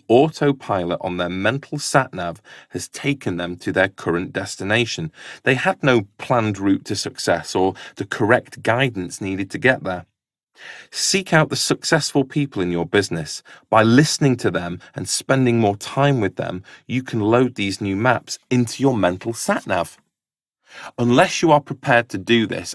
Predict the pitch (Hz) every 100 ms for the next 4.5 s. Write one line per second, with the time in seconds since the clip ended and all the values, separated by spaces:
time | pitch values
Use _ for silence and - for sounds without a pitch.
0 | - 135 139 135 107 107 95 107 95 101
1 | - - 87 - _ - _ - 95 92
2 | 113 123 - 107 95 113 113 - 85 82
3 | - 82 78 107 - 95 98 101 95 95
4 | 101 101 92 87 82